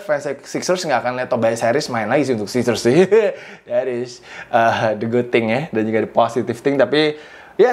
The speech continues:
tim ini kayaknya akan rombak. Eh, of course, cornerstone-nya adalah Tyrese Maxey dan juga Joel Embiid. Tyrese Maxey is a very good young player, most improved player this season. Jadi gue rasa, gue nggak tahu sih. Ah, menurut gue role player udah oke loh.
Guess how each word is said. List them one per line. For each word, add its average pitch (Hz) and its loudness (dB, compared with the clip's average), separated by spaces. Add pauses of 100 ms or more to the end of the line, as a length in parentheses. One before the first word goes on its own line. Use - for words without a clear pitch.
tim 156 -4
ini 190 -4
kayaknya 175 -2
akan 139 -2
rombak. 123 -2 (160)
Eh, 101 -6
of - -10
course, 120 0
cornerstone-nya 120 -2
adalah 117 2
Tyrese 110 -2
Maxey 113 -2
dan 107 0
juga 107 0
Joel 104 2
Embiid. 113 0
Tyrese 196 0
Maxey 180 -4
is 120 -4
a 110 -4
very 120 2 (240)
good 139 2 (160)
young 123 -2
player, 107 0 (240)
most 131 2
improved 127 -2
player 117 4
this 110 -2
season. 120 2
Jadi 110 -2
gue 123 4
rasa, 143 0 (720)
gue 139 4
nggak 139 2
tahu 143 -2
sih. 123 -4
Ah, 202 0
menurut 170 0
gue 202 4 (360)
role 156 2
player 190 2
udah 190 2
oke 208 0
loh. 113 -2